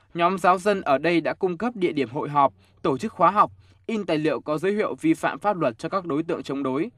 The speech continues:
Họ cũng cung cấp chỗ ở cho một số cá nhân chống đối như Nguyễn Bắc Truyền,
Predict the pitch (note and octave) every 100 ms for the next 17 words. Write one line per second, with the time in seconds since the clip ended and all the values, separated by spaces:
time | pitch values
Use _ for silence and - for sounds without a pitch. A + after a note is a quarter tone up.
0 | _ _ _ _ - F3+ - G#3+ A#3+ F#3+
1 | A#3+ - A#3+ - F#3 - F#3+ E3+ C#3+ D3+
2 | D#3+ - F3+ G3+ E3+ E3 D#3+ D3+ D#3+ G3+
3 | G3 E3+ D3+ F#3+ - - D#3 A#2+ G2